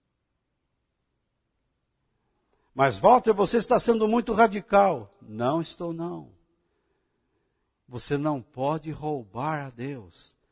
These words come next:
Jesus disse, "Dê a César o que é de César e a Deus o que é de Deus."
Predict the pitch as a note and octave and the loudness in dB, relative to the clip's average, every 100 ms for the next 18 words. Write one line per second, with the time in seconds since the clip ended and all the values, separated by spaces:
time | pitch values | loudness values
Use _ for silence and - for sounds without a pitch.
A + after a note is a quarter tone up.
0 | _ _ _ A2+ C#3+ A#2 D3+ C#3 C3 C#3 | _ _ _ -6 -2 -2 -4 -6 -4 -6
1 | - A2 B2+ C3+ A#2+ - - D3 D3 D3 | -8 -10 -6 -4 -6 -10 -8 -6 -6 -10
2 | C3 C3+ B2 A#2 - C#3+ D#3+ D3+ D#3+ D3 | -10 -12 -12 -14 -10 -6 -6 -6 -14 -16
3 | _ C3+ A#2+ G#2+ G#2 A#2 C#3 D3+ - - | _ -10 -10 -10 -8 -8 -8 -10 -16 -20
4 | _ A2+ _ G#2 G#2 B2+ C3+ C3 _ - | _ -20 _ -12 -8 -8 -12 -20 _ -20
5 | B2 - - A2 G#2 A#2+ _ - - - | -20 -20 -12 -10 -10 -14 _ -20 -20 -20